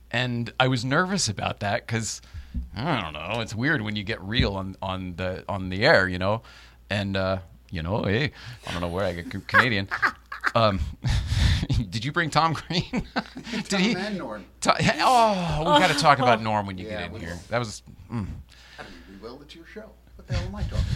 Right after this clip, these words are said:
Speaker 2: about?
Speaker 1: <laughs> Anyway, um, I very much enjoyed it because I felt like some, some, uh, I felt like I had a, a, a,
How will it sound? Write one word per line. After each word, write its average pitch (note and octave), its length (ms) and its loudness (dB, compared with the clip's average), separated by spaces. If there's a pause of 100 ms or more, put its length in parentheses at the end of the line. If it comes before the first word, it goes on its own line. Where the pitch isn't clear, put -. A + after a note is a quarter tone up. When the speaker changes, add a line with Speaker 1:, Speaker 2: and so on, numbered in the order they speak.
Speaker 2:
about? - 100 -10 (760)
Speaker 1:
<laughs> - 1400 -2 (1000)
Anyway, G#2 500 4
um, G#2+ 540 2 (360)
I D3+ 120 10
very A3+ 240 10
much C4 180 4
enjoyed E3+ 420 4
it A#2+ 120 0
because B2+ 240 -2
I A#2+ 80 6
felt G3+ 340 2
like B2 240 -6
some, A#2 380 -2
some, A2 500 0
uh, F#2 300 0 (100)
I A#2 60 0
felt G#3+ 240 2
like C#3 160 4
I B2+ 60 -4
had C#3 180 -2
a, A#2+ 120 -2 (120)
a, - 20 -8 (120)
a, G2+ 60 -10